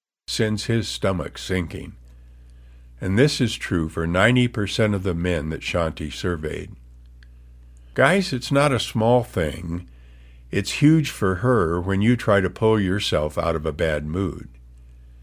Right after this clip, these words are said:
Shaunti says that it often surprises a man to learn that when he's in a funk, withdrawn, or a bit morose, it greatly affects his wife, and if he has them, his kid.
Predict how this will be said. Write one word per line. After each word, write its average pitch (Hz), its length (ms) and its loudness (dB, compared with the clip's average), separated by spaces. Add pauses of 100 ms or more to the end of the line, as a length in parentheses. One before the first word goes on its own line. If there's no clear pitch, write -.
(340)
Shaunti 101 480 2
says 85 420 0
that 90 180 0
it 90 140 -2
often 107 320 2
surprises 107 720 0
a 87 80 -2
man 90 340 0
to 98 140 -6
learn 82 500 -4 (380)
that 98 160 2
when 113 180 2
he's 151 300 2
in 135 100 4
a 117 80 0
funk, 98 500 -2 (320)
withdrawn, 98 880 0 (440)
or 165 180 4
a 143 60 0
bit 139 260 4
morose, 113 800 4 (360)
it 107 240 2
greatly 131 520 4
affects 90 460 2
his 123 260 2
wife, 87 520 -2 (120)
and 117 260 2
if 131 140 2
he 113 160 2
has 156 340 0
them, 80 420 -6 (200)
his 85 200 -4
kid. 76 400 0